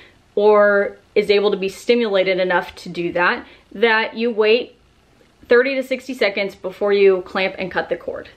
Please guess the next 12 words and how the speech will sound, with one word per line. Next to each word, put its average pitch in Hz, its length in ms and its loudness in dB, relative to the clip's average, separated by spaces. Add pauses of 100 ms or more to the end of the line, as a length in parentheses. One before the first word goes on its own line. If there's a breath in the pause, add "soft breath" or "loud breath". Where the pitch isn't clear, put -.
(120)
This 226 260 2 (100)
increases 269 640 -2
the 208 100 -2
chances 226 440 -2
that 190 160 -2
the 185 40 -4
baby 208 280 2
will 175 300 2
avoid 196 540 2 (280)
a 202 80 2
blood 190 240 0
transfusion. - 500 -16